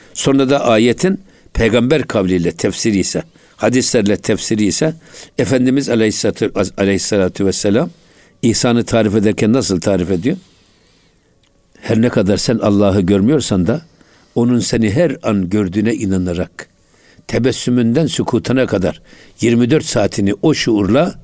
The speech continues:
yaşamandır. İhsan bu işte. O yüzden muhacirin birinci, bak, çoluğunu, çocuğunu, hatıralarını, annesini, babasını, tapusunu, arkadaşlarını, her şeyi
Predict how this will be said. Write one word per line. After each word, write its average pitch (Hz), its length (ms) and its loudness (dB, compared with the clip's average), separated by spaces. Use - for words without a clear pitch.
yaşamandır. 98 720 -4
İhsan 185 360 2
bu 220 80 4
işte. 175 300 -2
O 135 100 4
yüzden 170 320 2
muhacirin 160 680 2
birinci, 160 500 0
bak, 120 240 -2
çoluğunu, 139 520 2
çocuğunu, 131 540 2
hatıralarını, 123 760 2
annesini, 123 580 0
babasını, 123 580 2
tapusunu, 135 640 2
arkadaşlarını, 123 680 2
her 151 80 2
şeyi 135 420 0